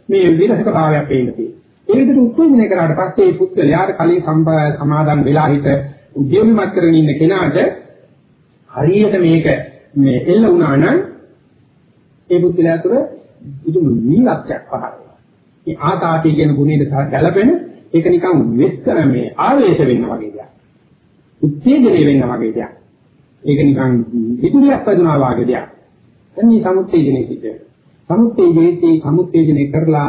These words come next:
සර්වඥාන්සේ දේශනා කරන මේක ලක්ෂ වාරයක් කරන්න වෙනවා. භාවිත භවනී කරෝති. බොහෝ වාරයක් කරන්න වෙනවා. ආ, මේ මනස එතකොට ආයෙත් කල්පනා වෙනවා, "මං හිතන්නේ මේ කවුනාට පස්සෙන් හරි කියලා තව වැඩ තියෙනවා නේද?" කියලා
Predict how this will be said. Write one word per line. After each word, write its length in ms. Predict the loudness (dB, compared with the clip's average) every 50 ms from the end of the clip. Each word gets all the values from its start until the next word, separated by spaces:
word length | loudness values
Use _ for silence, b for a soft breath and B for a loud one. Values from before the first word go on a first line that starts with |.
| -6 -10 -12
සර්වඥාන්සේ 640 | -8 -4 -2 -2 -2 -2 0 0 0 0 0 0 0
දේශනා 340 | 0 0 0 0 0 -2 0
කරන 140 | 0 2 2
මේක 200 | 4 2 2 0
ලක්ෂ 300 | 0 -4 -4 -8 -10 -10 -10
වාරයක් 440 | -10 -8 -10 -10 -10 -10 -12 -12 -12
කරන්න 240 | -14 -14 -14 -14 -18
වෙනවා. 260 | -20 -20 -20 _ _ _ _ _ _ _ _ _ _ _ _ _ _ _ _ _ _ _ _ _ _ _ _ _ _ _ _ _ _ _ _ _ _ _ _ _ _ _ _ _ _ _
භාවිත 460 | -4 -2 0 0 0 2 0 0 0 -2
භවනී 420 | -2 0 2 2 4 4 4 4
කරෝති. 460 | 2 0 0 0 0 0 -2 -4 -6 -8 -10 -14 _
බොහෝ 320 | -2 0 2 2 2 2 2
වාරයක් 420 | 2 0 0 0 0 0 0 -2
කරන්න 260 | -2 -2 -2 0 0
වෙනවා. 300 | -2 -2 -4 -8 -12 -18 -20 -20 _ _ _ _ _ _ _ _ _ _ _ _ _
ආ, 220 | -4 0 0 2 2
මේ 200 | 2 2 2 2
මනස 220 | 2 0 0 0
එතකොට 280 | 0 0 0 -2 -2 -4
ආයෙත් 340 | -6 -6 -6 -4 -4 -4 -4
කල්පනා 440 | -4 -2 -2 0 0 0 0 0 0
වෙනවා, 260 | 0 0 0 0 -2 -4 -6 -12 -20 _ _
"මං 160 | -10 -6 -2
හිතන්නේ 460 | -2 -2 -2 -2 -4 -6 -4 -2 -2
මේ 140 | -2 -2 -2
කවුනාට 420 | -2 -2 -2 -2 -2 -2 -4 -6 -6
පස්සෙන් 280 | -8 -6 -6 -6 -6 -6
හරි 200 | -6 -6 -6 -4
කියලා 220 | -4 -2 -4 -4 -4
තව 160 | -4 -4 -2
වැඩ 200 | -2 0 0 0
තියෙනවා 300 | 0 0 0 0 0 0
නේද?" 160 | 0 0 0 0
කියලා 260 | 0 0 0 0 0